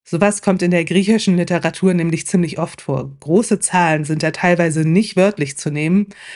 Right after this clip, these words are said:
sondern übertragen für verdammt viele zu verstehen. In der Forschung wird die tatsächliche Größe des Heeres immer noch heiß diskutiert, aber es dürfte irgendwo in der Größenordnung von zweihunderttausend bis fünfhunderttausend Menschen gelegen haben.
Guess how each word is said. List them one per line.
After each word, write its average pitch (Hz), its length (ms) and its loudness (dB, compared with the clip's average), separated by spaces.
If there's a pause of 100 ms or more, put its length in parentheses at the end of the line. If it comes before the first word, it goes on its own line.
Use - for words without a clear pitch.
(360)
sondern 180 500 2
übertragen 175 920 0
für 160 340 0
verdammt 170 480 -2
viele 151 320 -2
zu - 140 -14
verstehen. - 480 -10 (840)
In 226 120 4
der 277 120 2
Forschung 233 400 2
wird 196 160 2
die 190 100 0
tatsächliche 208 840 0
Größe 175 400 0
des 147 220 -4
Heeres 165 300 -2
immer 180 240 2
noch 160 260 -4
heiß 151 180 -2
diskutiert, 247 600 -2 (480)
aber 202 220 2
es 190 160 -2
dürfte 226 360 0
irgendwo 262 560 2
in 220 80 4
der 185 120 2
Größenordnung 185 760 0
von 175 160 -4
zweihunderttausend 185 960 0
bis 170 160 -8
fünfhunderttausend 156 840 -6
Menschen 156 340 -6
gelegen 135 460 -6
haben. - 320 -14